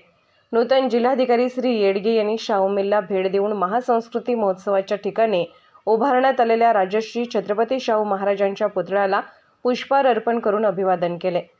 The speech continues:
यानंतर येथे उभारण्यात आलेले महाराष्ट्र संस्कृती दर्शन दालन, शिवकालीन आज्ञापत्रे व इतर पत्रव्यवहार दालन, शिवकालीन शस्त्र प्रदर्शन दालन, गडेकोट किल्ले छायाचित्र प्रदर्शन दालन,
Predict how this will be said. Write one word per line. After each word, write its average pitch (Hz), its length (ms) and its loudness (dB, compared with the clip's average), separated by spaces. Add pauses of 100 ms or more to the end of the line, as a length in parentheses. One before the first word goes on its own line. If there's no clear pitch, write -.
(320)
यानंतर 240 420 2
येथे 247 300 2
उभारण्यात 220 480 2
आलेले 208 300 2
महाराष्ट्र 214 680 -2
संस्कृती 196 580 -2
दर्शन 185 500 0
दालन, 185 320 2 (400)
शिवकालीन 254 580 2
आज्ञापत्रे 208 680 0
व 220 100 0
इतर 202 420 0
पत्रव्यवहार 202 720 0
दालन, 185 340 0 (340)
शिवकालीन 247 600 2
शस्त्र 233 480 -2
प्रदर्शन 202 680 0
दालन, 175 280 0 (420)
गडेकोट 240 420 2 (140)
किल्ले 214 320 0 (100)
छायाचित्र 196 540 0
प्रदर्शन 185 600 -2
दालन, 170 280 0